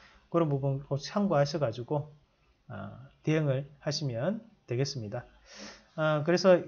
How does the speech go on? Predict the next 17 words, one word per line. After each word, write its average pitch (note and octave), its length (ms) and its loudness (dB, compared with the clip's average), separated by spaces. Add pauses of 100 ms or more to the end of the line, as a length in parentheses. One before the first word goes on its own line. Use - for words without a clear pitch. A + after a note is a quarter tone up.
그런 A3+ 240 4
부분은 F3 480 4 (120)
무제한으로 E3+ 560 4
쓰실 G3 320 0
수 G3 120 -4
있도록 D3 400 -2
저희가 D3 320 2
메일로 C#3+ 400 2
보내드립니다. C#3+ 880 0
그래서 C3+ 180 -6
그런 D#3+ 260 -2
혜택도 G3 560 -4
준비되어 D3+ 420 0
있으니까요. C#3 760 -4
교육 E3 380 2
일정 F3 380 -2
확인하시고, C#3+ 880 -4